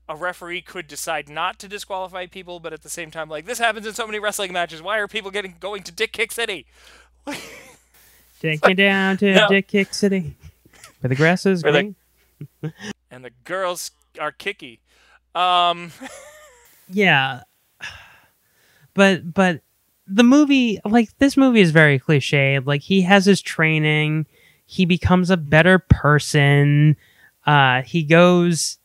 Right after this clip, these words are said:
Speaker 2: into the match, and he wins. But
Speaker 1: Mm-hmm.
Speaker 2: to rig the match, uh, Titus Sinclair hires Sting? <laughs>
Speaker 1: Like,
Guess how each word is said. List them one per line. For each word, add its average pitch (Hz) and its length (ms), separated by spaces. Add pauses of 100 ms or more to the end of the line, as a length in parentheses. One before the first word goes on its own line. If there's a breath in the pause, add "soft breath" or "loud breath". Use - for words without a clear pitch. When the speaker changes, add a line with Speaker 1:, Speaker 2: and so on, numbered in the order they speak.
(240)
Speaker 2:
into 185 300
the 165 420
match, 143 500
and 180 140
he 214 100
wins. 175 680 (720)
But 147 340
Speaker 1:
Mm-hmm. 156 200
Speaker 2:
to 185 160
rig 220 320
the 185 120
match, 139 540 (1300)
uh, 170 400
Titus 190 400
Sinclair 170 640
hires 170 640 (140)
Sting? 254 800
<laughs> 247 80 (1700 loud breath)
Speaker 1:
Like, 285 140